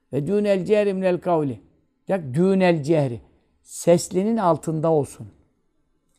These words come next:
Yani sesli konuşmanın aşağısında olsun. Yani ağzından çıkanı kulağın duysun. Minel kavli. Sözlü ama cehri değil.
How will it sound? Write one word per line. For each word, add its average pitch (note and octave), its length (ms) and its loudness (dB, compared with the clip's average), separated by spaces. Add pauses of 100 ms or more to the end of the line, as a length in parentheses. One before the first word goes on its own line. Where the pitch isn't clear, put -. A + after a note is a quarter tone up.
(260)
Yani A2 140 -6
sesli D#3 460 0
konuşmanın G3 800 2 (320)
aşağısında D3 720 2
olsun. A#2 320 -2 (420)
Yani F3+ 220 -4
ağzından F3+ 480 2
çıkanı F3+ 320 -4
kulağın D#3 320 0
duysun. - 320 -20 (800)
Minel E3 260 2
kavli. D#3 340 4
Sözlü G3+ 420 6
ama D4+ 480 10 (680)
cehri F#3 500 6
değil. D#3+ 260 2